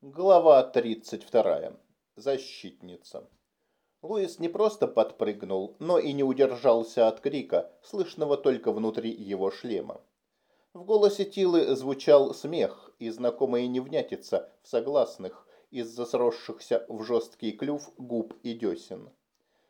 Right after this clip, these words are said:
«У меня нет никакого желания снова сражаться с кукольником Пирсона.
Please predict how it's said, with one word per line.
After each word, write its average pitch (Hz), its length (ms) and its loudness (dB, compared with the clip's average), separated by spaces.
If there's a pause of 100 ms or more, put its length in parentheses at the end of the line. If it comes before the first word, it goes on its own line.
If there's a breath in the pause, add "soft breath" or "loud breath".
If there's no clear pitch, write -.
(200)
«У 220 80 -12
меня 202 340 -2
нет 139 360 -4
никакого 117 480 2
желания 147 480 0
снова 127 340 0
сражаться 117 560 0
с - 60 -14
кукольником 113 640 -2
Пирсона. 98 580 -6